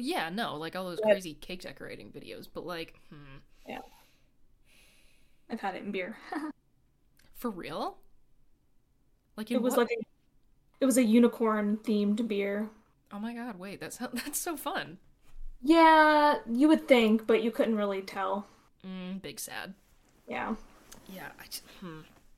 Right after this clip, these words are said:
Speaker 1: I really have been thinking quite a bit about this one, but honestly, now that my, like,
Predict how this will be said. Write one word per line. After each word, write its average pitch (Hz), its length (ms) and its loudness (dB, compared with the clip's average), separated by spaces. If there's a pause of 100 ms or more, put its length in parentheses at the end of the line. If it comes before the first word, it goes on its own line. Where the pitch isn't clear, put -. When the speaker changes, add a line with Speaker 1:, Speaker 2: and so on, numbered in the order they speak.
(1120)
Speaker 1:
I 208 100 -8
really 294 320 -4
have 190 300 -8
been 175 140 -8
thinking 170 540 -8 (1120)
quite 214 300 -4
a - 40 -8
bit 220 340 -4
about 147 300 -10
this 165 200 -10
one, 147 180 -16
but 156 220 -12
honestly, 196 340 -10
now 170 140 -8
that 208 120 -10
my, 190 120 -10
like, 160 260 -12